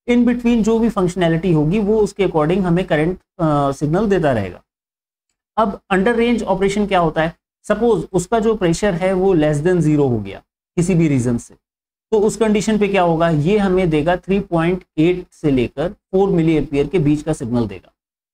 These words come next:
It means कि वो, अ, जो हमारा, अ, instrument है, जो हमारा pressure transmitter है, वो under, अ, सैचुरेशन में operate कर रहा है। Similarly, over range में भी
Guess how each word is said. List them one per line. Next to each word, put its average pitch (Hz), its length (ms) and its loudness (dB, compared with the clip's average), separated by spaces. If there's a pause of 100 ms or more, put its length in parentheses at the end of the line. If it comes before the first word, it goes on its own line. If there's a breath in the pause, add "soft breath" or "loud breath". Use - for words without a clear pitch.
(140)
It 180 100 0
means 202 340 -2
कि 247 160 0
वो, 156 180 0
अ, 160 180 2
जो 156 220 2
हमारा, 139 500 2
अ, 135 340 -4
instrument 180 640 -2
है, 151 240 0
जो 165 180 0
हमारा 147 260 0
pressure 135 280 -8
transmitter 160 640 -2
है, 170 280 -2 (240)
वो 208 320 0
under, 175 240 2 (140)
अ, 143 340 2
सैचुरेशन 175 560 -2
में 196 120 0
operate 147 360 -2
कर 113 160 -6
रहा 98 140 -8
है। 82 120 -14 (840)
Similarly, 226 640 2
over 185 240 2
range 214 280 0
में 208 200 0
भी 233 160 -2